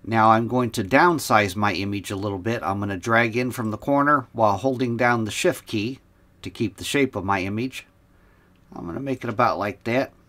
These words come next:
I'm gonna put my image on the canvas here. Now to change this P N G into a vector image,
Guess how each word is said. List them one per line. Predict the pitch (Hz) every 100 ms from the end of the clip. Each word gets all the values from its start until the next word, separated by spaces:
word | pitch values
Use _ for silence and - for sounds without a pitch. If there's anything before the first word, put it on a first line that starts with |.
| _
I'm | -
gonna | 101 87
put | 87 -
my | 104 101
image | 110 117 120 98
on | 120 117
the | 120 107 - _ _ _
canvas | - 156 151 151 160
here. | 170 170 160 _ _ _ - _ _ - - -
Now | 135 143
to | 135
change | - 180 185 131
this | 151 -
P | - 175 151
N | 139
G | 135 160 135 131
into | - 127 120 127
a | 110
vector | 98 156 156 120 107
image, | 101 101 113 -